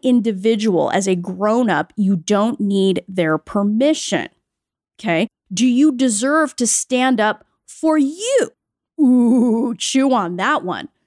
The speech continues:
One of the most interesting tests of our worthiness, 'cause that's really ultimately what we're talking about. So our lack and scarcity stories are revealed by our excuses, okay? And our excuses are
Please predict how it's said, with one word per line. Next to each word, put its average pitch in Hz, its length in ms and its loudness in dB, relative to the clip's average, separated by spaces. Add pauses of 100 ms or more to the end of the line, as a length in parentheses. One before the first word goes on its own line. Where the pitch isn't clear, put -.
(240)
One 240 240 0
of 415 80 -6
the 466 140 0
most 233 280 0
interesting 208 800 0
tests - 560 -6
of 185 220 -4
our 175 180 0
worthiness, 175 640 0
'cause 220 160 -2
that's 226 220 -2
really 214 320 0
ultimately 190 520 -2
what 165 200 -2
we're 165 100 -6
talking 170 480 -4
about. 127 320 -6
So 190 240 0 (560)
our 233 180 -2
lack 294 300 -4
and 262 100 2
scarcity 208 520 -2
stories 113 680 -2 (280)
are 226 160 0
revealed 208 580 0
by 185 240 -2
our 180 180 0
excuses, 220 840 -2 (160)
okay? 180 320 -2 (340)
And 247 120 0
our 226 180 0
excuses 226 960 -2
are 196 180 -4